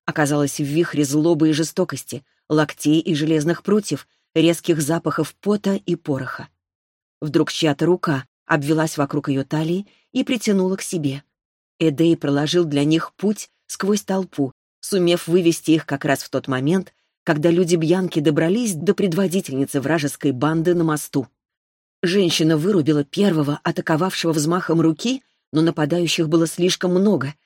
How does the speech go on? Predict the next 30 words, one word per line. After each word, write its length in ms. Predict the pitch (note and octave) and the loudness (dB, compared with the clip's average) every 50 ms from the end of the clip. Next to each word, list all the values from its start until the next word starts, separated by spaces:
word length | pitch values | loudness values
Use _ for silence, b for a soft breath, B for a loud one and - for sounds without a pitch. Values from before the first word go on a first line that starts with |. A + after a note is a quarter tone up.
| _ _ _ _ | _ _ _ _
Они 220 | - D3+ D#3 D#3 D3 | 0 2 2 2 2
побороли 480 | - C3+ C#3 C#3+ C#3+ C#3+ E3+ F3+ D3+ | 0 0 0 0 2 2 2 4 4
её 340 | C#3+ C#3 C3 B2 C#3 C3+ C3+ - _ _ _ | 2 2 2 0 -2 -4 -4 -8 _ _ _
за 140 | - F#3+ F#3+ | -4 -2 0
считанные 520 | D#3+ - - - D#3 D3 - B2+ B2+ B2+ A#2+ | 0 0 0 -2 -2 -2 -2 -6 -4 -4 -6
секунды. 560 | - - C#3 - - D#3+ D#3 C3 B2 A#2 - _ _ _ _ _ _ _ | -6 -8 -8 -4 -2 -2 0 0 -2 -6 -10 _ _ _ _ _ _ _
Те, 160 | - - D3+ | 0 0 0
что 180 | C#3+ - D#3 | 2 0 0
поменьше, 520 | C#3 D3 C3+ D3 D#3 E3+ F3+ E3+ - - E3+ | 0 2 2 4 4 2 2 2 0 -2 -2
прокрались 600 | - E3 E3 D#3 - D#3+ D#3+ D#3+ C#3+ C#3+ - - | 0 -2 -2 0 0 0 2 2 2 0 0 0
мимо, 340 | D#3 D#3+ F#3+ A#3 A#3 B3+ B3+ - _ _ _ | 0 2 2 2 0 0 -4 -8 _ _ _
а 100 | - C#3+ | -8 -6
те, 140 | - - D3+ | -2 0 -2
что 180 | - - C#3+ | 0 0 -2
покрупнее, 680 | - D3 - - C#3+ B2+ - D3 E3 F3+ F#3+ G3 G3 G3+ _ _ _ _ _ - | -4 -2 -2 -2 -4 -2 0 2 4 4 4 2 0 -4 _ _ _ _ _ -4
вместе 560 | D#3 D#3 D#3+ E3 E3+ E3+ D#3+ - - E3 D3+ | -2 2 2 4 4 2 0 -2 -4 -4 -4
покончили 640 | - - F#3 F3 - - D3 C3+ B2+ - - C3+ B2 | -2 -4 -4 -4 -2 -2 -2 -2 -2 -2 -4 -4 -4
с 160 | C3+ - - | -4 -6 -6
ней. 300 | C#3+ C3 B2 B2 - _ _ _ _ _ _ _ _ _ _ | -6 -6 -6 -8 -14 _ _ _ _ _ _ _ _ _ _
Три 220 | - F3+ F#3 F3+ | 2 4 4 4
выстрела 640 | E3 D#3+ G3+ A#3 - - - G3 D#3 C3+ C3+ C#3 - _ _ _ _ _ _ _ | 4 4 2 0 0 -2 -2 0 0 0 -2 -6 -8 _ _ _ _ _ _ _
и 60 | - F3 | 2 2
отчаянный 840 | D#3 C#3+ C#3+ _ - - - G3 F#3+ F#3 F3+ F3+ F3+ F#3 F#3 - _ | 2 2 -2 _ -2 0 2 2 2 2 0 0 -2 -2 -4 -6 _
крик 320 | - E3 D3 D3 C3+ C#3 | -2 2 2 2 2 0
боли. 400 | C#3 A#2+ C#3 C#3 B2 A#2 A#2+ - _ _ _ _ _ _ _ _ _ _ _ _ _ _ _ _ _ _ _ | -4 -4 -4 -4 -4 -6 -10 -14 _ _ _ _ _ _ _ _ _ _ _ _ _ _ _ _ _ _ _
Сквозь 340 | - - - F3 F#3+ F3+ | -6 -2 2 2 2 2
повисшую 540 | - - E3 E3 E3+ G3 F#3 - - F#3 F3 | 2 0 0 0 0 -2 -2 -2 0 2 2
в 60 | E3+ | 2
воздухе 460 | E3 F3 G3+ F3+ D#3 F3 E3 - D#3+ D3 | 4 2 0 2 0 -2 0 0 -4 -4
красноту 600 | - C#3 B2+ - - C3 A#2+ B2 - G3 A#3 B3 | -4 -6 -6 -6 -6 -8 -8 -4 -4 -4 -4 -4